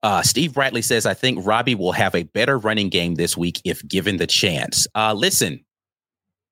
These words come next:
I don't know. I mean, he didn't have a bad running game this past week. He honestly, they were playing Robbie to run in the Ole Miss game. And so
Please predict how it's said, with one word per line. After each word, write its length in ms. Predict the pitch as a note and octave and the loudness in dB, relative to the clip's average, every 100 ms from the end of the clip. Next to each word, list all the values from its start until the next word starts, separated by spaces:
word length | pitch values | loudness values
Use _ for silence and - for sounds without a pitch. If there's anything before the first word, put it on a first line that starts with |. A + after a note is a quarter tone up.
| _ - | _ -4
I 360 | A#2+ D#3 G3 D#3 - _ G2 | 0 0 -2 -6 -14 _ -2
don't 360 | A#2 C3 - | 0 0 -2
know. 800 | G2 F#2+ G#2 A2 F#2 F2 E2+ - _ _ - | -4 0 2 2 2 0 -2 -6 _ _ 0
I 60 | |
mean, 100 | A2 | 0
he 80 | G2 | 2
didn't 200 | C3 F3 | 0 2
have 140 | A#2 | 2
a 60 | E2 | 0
bad 420 | - D2+ G#2+ E2+ | -2 0 0 0
running 220 | F2 E2+ | 0 0
game 360 | D#2 E2 D#2+ D2+ - | 0 0 0 -4 -4
this 180 | D#2+ | -4
past 460 | - - F2+ A2+ - | -4 -2 -2 -2 -4
week. 340 | A#2 D#3 - - | -2 -4 -6 -20
He 580 | _ - - C#3 F3 E3 - _ | _ -14 -4 0 4 2 0 _
honestly, 840 | F#2+ A2+ C3+ - G#2+ G2+ G#2 G2 G#2 _ _ _ _ _ _ _ - | -2 0 0 0 0 2 2 2 -2 _ _ _ _ _ _ _ -4
they 220 | A#2+ E3+ | 0 2
were 160 | C#3+ | 0
playing 460 | - - A2 A2 F#2+ | -4 0 2 2 0
Robbie 320 | E2+ E2+ E2 | 0 0 0
to 140 | D#2+ E2 | -2 -2
run 460 | D2 D2 A1 A1+ - _ _ _ F#2 | 0 0 -2 -6 -12 _ _ _ -2
in 120 | F2 | 0
the 100 | - | 2
Ole 180 | F2+ E2 | 0 0
Miss 260 | D#2 C#2+ | 0 0
game. 340 | - C#2+ C2 C2+ - | 0 0 -2 -4 -2
And 140 | F2 | 0
so 500 | - F#2+ E2+ D2+ C#2+ | 2 2 2 0 -4